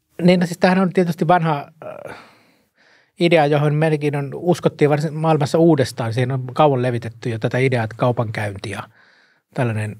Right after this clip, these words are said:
tällainen niin kuin estää sekä sodat että se tuo niin kuin rauhan. Sehän on myös tämän niin kuin minunkin kannattavan niin kuin liberaalin yhteiskuntafilosofian ytimessä. Ja onhan siinä niin kuin tot-, niin kuin tietynlainen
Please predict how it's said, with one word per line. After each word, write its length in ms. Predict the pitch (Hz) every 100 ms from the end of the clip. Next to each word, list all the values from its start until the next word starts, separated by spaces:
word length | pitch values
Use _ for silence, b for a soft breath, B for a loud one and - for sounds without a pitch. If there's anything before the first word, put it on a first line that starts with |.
| 170
tällainen 340 | 139 139 123 117
niin 100 | 113
kuin 140 | 123
estää 300 | 120 - 117
sekä 200 | 165 165
sodat 360 | - 139 123 123
että 320 | - - 107 - _ _
se 80 | 143
tuo 160 | 151 131
niin 140 | 120
kuin 100 | 120
rauhan. 400 | 110 107 95 107
Sehän 180 | 131 139
on 40 |
myös 140 | 139 135
tämän 180 | 131
niin 120 | 123 117
kuin 180 | 123 b b b b
minunkin 280 | 139 127 117
kannattavan 560 | 123 113 110 117 110
niin 100 | 110
kuin 100 | 113
liberaalin 880 | 120 117 107 104 101 107 - 85 -
yhteiskuntafilosofian 1200 | - - 127 113 - 107 110 113 107 101 107 107 110
ytimessä. 540 | 110 98 104 - - - b b b b b b
Ja 100 | 147
onhan 200 | 175 185
siinä 240 | 190 175
niin 140 | 170 170
kuin 120 | 175 180
tot-, 260 | - - 160
niin 120 | 139
kuin 220 | 135 143 147 b b b b b b _ _ _ _ _
tietynlainen 680 | 170 160 147 135 131 120